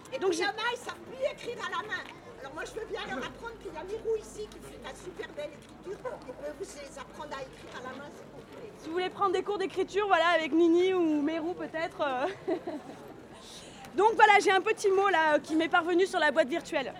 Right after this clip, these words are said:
Speaker 2: Mais il est court celui-là, hein. « Ce n'est pas parce qu'on vous aime tel que vous êtes que c'est une raison pour ne pas changer. S'il m'en vient d'autres,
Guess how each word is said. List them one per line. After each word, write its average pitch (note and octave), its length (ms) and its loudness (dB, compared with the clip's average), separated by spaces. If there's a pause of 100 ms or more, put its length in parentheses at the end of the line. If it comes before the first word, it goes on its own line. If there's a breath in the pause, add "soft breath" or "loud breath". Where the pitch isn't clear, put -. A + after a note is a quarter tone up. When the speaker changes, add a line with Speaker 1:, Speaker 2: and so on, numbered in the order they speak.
(120)
Speaker 2:
Mais D#4 80 4
il E4+ 80 8
est G#4+ 80 6
court G#4+ 240 6
celui-là, A3 320 -6
hein. « G#3 60 -12 (1120 loud breath)
Ce - 160 0
n'est G#4+ 160 8
pas A4+ 260 8
parce F#4 220 4
qu'on G4 160 4
vous F#4 140 6
aime F#4+ 340 6
tel D#4+ 200 2
que E4 100 -4
vous C#4+ 320 2
êtes F4+ 320 6 (880)
que G#4+ 80 4 (220)
c'est F4+ 180 -4
une F4+ 140 6
raison G4 380 6 (520)
pour F#4 140 4
ne F4 100 8
pas G4+ 220 6
changer. F#4 480 2 (2750)
S'il A4 300 8
m'en A4 160 10
vient F#4+ 260 8
d'autres, G4+ 460 4